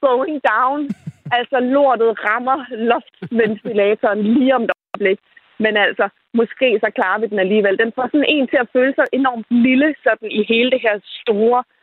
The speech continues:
tidsperspektiv, som, som er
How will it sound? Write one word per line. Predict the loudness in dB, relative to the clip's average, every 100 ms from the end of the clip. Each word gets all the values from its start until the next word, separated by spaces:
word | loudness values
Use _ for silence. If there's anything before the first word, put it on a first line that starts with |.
| _ _ _ -2
tidsperspektiv, | -2 -2 -2 -2 -2 -6 -2 -4 -4 -2
som, | -2 -2 -6 -2
som | -2 -2
er | -4 -4